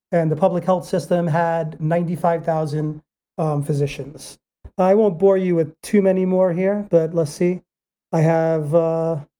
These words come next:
so it took four decades for previous governments to build five thousand eighty-one health clinics,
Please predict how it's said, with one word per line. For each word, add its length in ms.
so 140
it 80
took 160
four 260
decades 480
for 120
previous 400
governments 400
to 100
build 320
five 240
thousand 380
eighty-one 540
health 220
clinics, 460